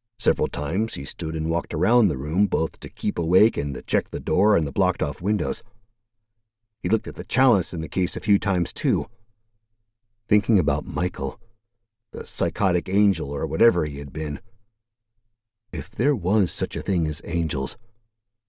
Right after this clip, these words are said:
could this cup really be what it claimed to be? Could it be the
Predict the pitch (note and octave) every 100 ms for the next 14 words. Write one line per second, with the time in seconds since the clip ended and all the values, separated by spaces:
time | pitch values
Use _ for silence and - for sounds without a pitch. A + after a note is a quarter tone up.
0 | _ _ _ - D#2+ D#2 D#2 - - B2
1 | - F#2 A2 E2 E2+ G2+ F#2 E2+ - D#2+
2 | E2 E2+ A#2 C#3 C3+ - - _ _ _
3 | - F#2+ G#2+ - E2 F2+ G2 D#2